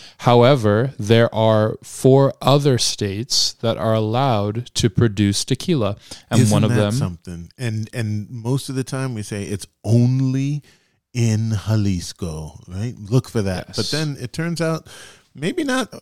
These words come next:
Speaker 2: the entire states, but four other places that are in other states that you can make tequila.
Speaker 1: And tonight we're talking about Nayarit, so we're going to be talking about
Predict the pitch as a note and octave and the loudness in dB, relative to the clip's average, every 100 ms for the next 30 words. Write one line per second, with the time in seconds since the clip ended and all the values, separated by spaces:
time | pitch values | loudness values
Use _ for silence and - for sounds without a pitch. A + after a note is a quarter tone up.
0 | - F#3+ F#3+ G3+ - - C3+ - - F#2 | -6 -4 -2 -2 -2 -2 -4 -4 -4 -4
1 | A2 - - - _ G2+ G#2+ G2+ - C#3+ | -4 -6 -12 -12 _ -8 -4 -4 -4 0
2 | D#3 C#3 C3 A#2+ - - C3+ D3+ A3+ - | 2 2 2 0 -4 -8 -4 -4 -4 -8
3 | F#2 F2+ B2+ - - _ _ _ G2 G2 | -8 -8 -10 -14 -18 _ _ _ -8 -4
4 | G2+ G#2 G2+ A#2 - - G2+ D#3+ - - | -2 -2 -2 -2 -6 -10 -10 -10 -14 -14
5 | E3+ E3+ E3 G#3+ A#3+ D4 _ - - - | -12 -12 -10 -12 -12 -14 _ -20 -20 -20
6 | - _ _ _ _ _ C#3+ C#3 C3 - | -20 _ _ _ _ _ 0 2 2 0
7 | C3 D#3+ D#3 - B2 B2+ A2+ A2 A2 G#2+ | 0 0 -2 -2 0 0 0 -2 -2 -2
8 | G#2+ G#2 G2+ G2+ G#2 - - B2 A2 A2+ | -4 -2 -2 -2 -4 -4 0 2 2 2
9 | A#2 A#2+ A#2+ A2+ - A#2+ A2+ A2+ G#2+ G#2 | 2 2 0 -2 0 -2 -2 -2 0 2
10 | G#2+ | -2